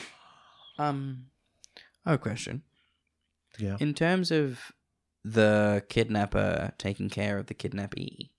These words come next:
Speaker 2: Yes.
Speaker 1: of the victim,
Speaker 2: Yeah, sure.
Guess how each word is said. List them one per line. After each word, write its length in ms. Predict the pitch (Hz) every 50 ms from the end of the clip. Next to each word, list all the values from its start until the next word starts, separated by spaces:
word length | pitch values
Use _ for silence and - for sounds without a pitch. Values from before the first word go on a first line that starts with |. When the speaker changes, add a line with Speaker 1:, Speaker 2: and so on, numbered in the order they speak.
| _ _ _ _ _ _ _ _ _ _ _ _ _ _ _ _ -
Speaker 2:
Yes. 320 | 104 92 85 78 - - -
Speaker 1:
of 120 | 104 104
the 80 | 104 104
victim, 640 | 135 127 98 90 - - - - - - 113 127 _ _ _ _ _ _ _ - - _ _ _ _ _ _ _ _ _ _ _ _ _ _ _ _ _ _ -
Speaker 2:
Yeah, 260 | 107 117 135 117 - -
sure. 240 | - - - 135